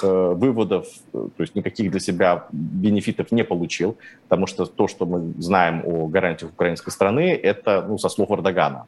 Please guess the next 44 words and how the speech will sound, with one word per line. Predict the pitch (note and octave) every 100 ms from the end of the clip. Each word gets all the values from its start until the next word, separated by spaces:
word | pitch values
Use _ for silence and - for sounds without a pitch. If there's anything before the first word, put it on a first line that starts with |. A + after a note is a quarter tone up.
| -
что-то. | - D#2+ - - - - - - -
Э, | E2+ D#2+
Украина | E2 G2+ F#2 A2+ B2+
это | G2+ G2 F#2+
не | G#2
подтверждала, | G#2+ - - F#2 G2+ B2 G#2
она | F2
по-прежнему | - F#2+ G#2 G2 E2
считает, | D#2+ F#2 F#2+
что | - - E2
все | - F#2
российские | F2 E2 E2+ - D#2+
военные | E2+ E2 E2
объекты | D#2 E2 -
в | -
Крыму | F2+ F#2+
легитимная | A2 G2+ F2+ F#2+ F#2+
цель. | F#2+ D#2 C#2 - - - - -
И, | C#3
к | -
сожалению, | C#3 D#3 A3+ G3+ C#3+ A2+
э, | A2
там | C3 D3
есть, | D3 C#3+ -
э, | A2 G#2+
опасный | - - C#3+ - G#2+
немножко | G2+ G2+ G2+ -
момент, | C#3 A3
потому | A3 A#2+
что | -
я | A2 B2
вижу | B2+ A#2 A#2
много | G#2+ G2+ G#2+ A2+ C#3 D3 A#2 G#2+ G2+ F#2+ F2+ - - -
чиновников | - - F2+ A2+ G#2 F#2+ F2+ D#2 - -
и | E2+ E2+ D#2+
экспертов | E2 - F#2+ F#2+ - D#2+
на | - E2
Западе | E2+ F2 D#2+
и | E2
в |
других | F2+ F2+
странах, | - D#3 C#3
которые | G2+
говорят: | G2+ G2